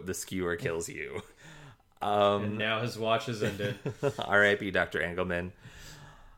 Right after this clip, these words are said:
Speaker 1: Um, yeah, Buffy tries to fight him and gets knocked the fuck back. And I, which I don't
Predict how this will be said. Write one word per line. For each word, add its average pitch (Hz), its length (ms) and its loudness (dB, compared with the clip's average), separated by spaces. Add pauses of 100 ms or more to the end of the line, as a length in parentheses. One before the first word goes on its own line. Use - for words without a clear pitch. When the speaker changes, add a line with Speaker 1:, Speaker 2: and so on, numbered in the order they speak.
(260)
Speaker 1:
Um, 175 460 4 (360)
yeah, 135 420 4
Buffy 135 420 -2
tries 104 420 4
to 117 100 -2
fight 92 260 4
him 120 280 0
and 87 580 -2 (560)
gets - 460 -6
knocked 98 540 2
the 104 100 0
fuck 90 360 -6
back. 85 400 -4 (1300)
And 101 640 0 (680)
I, 87 220 -6
which 110 200 -4
I 104 80 4
don't 101 340 2